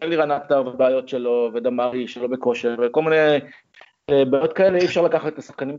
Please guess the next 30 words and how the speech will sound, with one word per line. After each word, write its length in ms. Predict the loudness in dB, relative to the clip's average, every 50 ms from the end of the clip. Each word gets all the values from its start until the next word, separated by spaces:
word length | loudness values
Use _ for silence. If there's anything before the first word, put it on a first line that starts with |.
| -14
הכי 80 | -10 -6
טובים, 260 | -4 -2 -2 -4 -4
שהם 180 | -4 -4 -2 0
גם 140 | 0 0 0
הכי 160 | 0 -2 -2
בכושר, 380 | -2 -2 -4 -6 -6 -6 -6 -6 -8 _ _ _ _ _ _ _ _ _ _ _ _ -4
כלומר, 280 | 0 2 2 2 2
בקיצור, 320 | 2 0 -4 -6 -4 -2 2
זה 80 | 2
לא 100 | 2 2 2
קל 120 | 0 -2 -4
כמו 100 | -6 -14 -18 _
בעבר. 440 | -2 0 2 2 0 0 -4 -6 -6 -8 _ _ _ _ _ _ _ _ _ _ _ _ _ -18
לגבי 340 | -14 -12 -10 -4 0 2 2
החלק 320 | 2 2 0 0 -2 0 -2
השני 280 | -4 -4 -6 -8 -6
של 100 | -6 -6
השאלה, 440 | -4 0 2 2 2 2 2 0 -4 -6 -10 -18 _ _ _ _ _ _ _ _ _ _ _ -8
אה, 360 | -6 -4 -2 0 2 2 2
האם 300 | 2 2 2 2 2 2
אפשר 320 | 4 2 2 2 2 0 0
להצליח 320 | 0 0 -4 -8 -10 -8
במכבי 300 | -6 -4 -2 -2 -2 -2
חיפה? 340 | -4 -4 -6 -4 -4 -6 -6 -6 -8 _ _ _ _ _ _ _ _ _ _ _ _ _ _ _ _ _ _ _ -2
בטח 160 | 0 0 0 0
שזה 140 | 0 0
יותר 160 | 0 0 -2 -4
קשה 200 | -4 -4 -2 -2
להצליח 300 | -2 -2 -2 -4 -2 -2
במערכת 360 | -2 -2 -2 -2 -4 -6